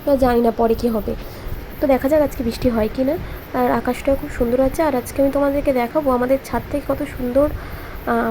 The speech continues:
প্রাকৃতিক দৃশ্য দেখা যায় সেইগুলো, আর কী কী গাছ আছে সেইগুলোও দেখাবো। তো চলো যাওয়া যাক হচ্ছে ছাদে। তো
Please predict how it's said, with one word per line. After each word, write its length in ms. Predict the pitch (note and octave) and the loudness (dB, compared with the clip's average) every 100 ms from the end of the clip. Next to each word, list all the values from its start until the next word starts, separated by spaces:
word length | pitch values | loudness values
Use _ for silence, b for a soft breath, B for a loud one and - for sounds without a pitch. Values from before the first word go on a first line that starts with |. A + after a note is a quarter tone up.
| A3+ | -2
প্রাকৃতিক 400 | A#3+ A#3 D4+ A#3+ | -2 -2 -4 -2
দৃশ্য 220 | A#3 - B3 | -4 -2 0
দেখা 220 | A3+ A3+ | 0 0
যায় 180 | A3+ C4+ - | 0 0 0
সেইগুলো, 380 | A#3 G#3+ A3 G#3+ B B - | -2 -2 -4 -8 B B -4
আর 100 | B3 | -4
কী 140 | - B3+ | -4 -6
কী 100 | D4 | -2
গাছ 280 | C4 A3+ A3 | 2 2 2
আছে 180 | B3+ - G#4+ | -2 -2 -2
সেইগুলোও 440 | - A#3 G#3+ A3+ | 0 0 2 0
দেখাবো। 360 | A#3 G#3+ A3 G#3+ - - - - - - | 0 -2 -6 -8 -10 -12 -14 -14 -16 -6
তো 80 | C#4+ C#4 | -4 0
চলো 200 | B3+ C#4 | 0 2
যাওয়া 220 | B3 A#3 | 2 2
যাক 140 | A#3 B3 | 0 0
হচ্ছে 200 | B3 - - | -2 -4 -8
ছাদে। 420 | - A3+ A3 B3+ F4 B B B | -6 -4 0 2 0 B B B
তো 60 | - | -8